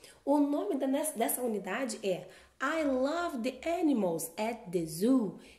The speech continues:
Eu amo os animais zoológicos, do zoológico, então. Então, essas crianças aqui, ó, elas foram a um passeio, ah, lá no zoológico pra conhecer alguns animais. Vamos conhecer alguns deles?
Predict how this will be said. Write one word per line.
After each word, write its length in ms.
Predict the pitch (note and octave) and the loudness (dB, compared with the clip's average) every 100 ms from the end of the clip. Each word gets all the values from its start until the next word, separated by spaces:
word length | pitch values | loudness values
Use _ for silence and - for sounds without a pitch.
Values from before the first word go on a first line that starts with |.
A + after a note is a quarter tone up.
| - | -8
Eu 240 | A3+ A#3 | -2 0
amo 280 | B3+ D4 C#4+ | 2 4 2
os 100 | B3+ | 2
animais 540 | C4 C4+ C4 C4 C4+ C4 | 2 2 0 2 0 2
zoológicos, 960 | C#4+ C#4+ A3+ A3+ C#4+ D4 B3+ A3+ E3 | -2 -2 0 0 0 0 -2 -6 -12
do 100 | F3+ | -10
zoológico, 720 | F3 C4 - F#3 G3+ A#3 - | -8 -8 -4 -2 0 -2 -6
então. 400 | D#4 - G3+ F#3 - - - - | -12 -2 0 0 -6 -12 -14 -6
Então, 300 | D#4 D#4 A#4 | -6 -4 -8
essas 220 | G#4+ F#4+ | -4 -6
crianças 580 | - C#4+ D4 D#4 D4 A3 | -2 -2 0 -2 -2 0
aqui, 420 | A3 A3 A3 A3+ | -2 -2 -4 0
ó, 100 | G3 | 0
elas 220 | F#3+ G3 | 0 -2
foram 240 | - A#3 C#4+ | -2 0 0
a 40 | |
um 80 | D4 | -2
passeio, 680 | F4+ - C#4+ C4+ C4+ C#4+ - - - - | -4 -2 0 2 2 0 -4 -16 -20 -8
ah, 180 | C4 B3+ | -4 0
lá 160 | C4 - - | 0 -2 -2
no 40 | |
zoológico 560 | D4+ D4 A3 G#3+ - G3+ | -2 2 2 2 0 -6
pra 160 | - | -10
conhecer 480 | - C4+ C4+ C4+ C4 | -4 0 0 0 -2
alguns 480 | A#3+ G#3+ G#3 A3 G#3+ | -2 -2 -2 -2 0
animais. 520 | A#3+ F#4 F#3+ D#3+ - - - | 0 0 -4 -8 -14 -16 -6
Vamos 200 | C#4 - | -4 -4
conhecer 420 | - B3+ A#3 C4 | -2 0 0 0
alguns 260 | G#3+ G3 F#3+ | 0 2 2
deles? 500 | A#3+ G3+ - - | 2 -4 -6 -16